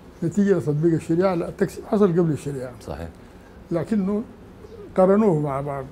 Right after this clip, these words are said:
Speaker 1: قالوا: "لولا أنها مقسمة ما كان أعلن". رسل لكل مجالس ال-، الشعب الإقليمية الثلاثة وإلى ال-، رئيس المجلس الانتقالي أنه أي مجلس تشريعي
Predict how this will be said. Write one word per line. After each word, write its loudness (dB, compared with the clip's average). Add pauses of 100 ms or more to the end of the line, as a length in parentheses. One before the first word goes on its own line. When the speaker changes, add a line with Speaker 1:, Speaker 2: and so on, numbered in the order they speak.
(160)
Speaker 1:
قالوا: 4
"لولا 4
أنها -2
مقسمة 2
ما 0
كان -2
أعلن". -4 (540)
رسل 4
لكل 2
مجالس 2
ال-، -10
الشعب -2 (600)
الإقليمية 0
الثلاثة -4 (260)
وإلى -2
ال-، -8
رئيس -6
المجلس -2
الانتقالي -10 (880)
أنه 0
أي 0
مجلس -4 (520)
تشريعي 2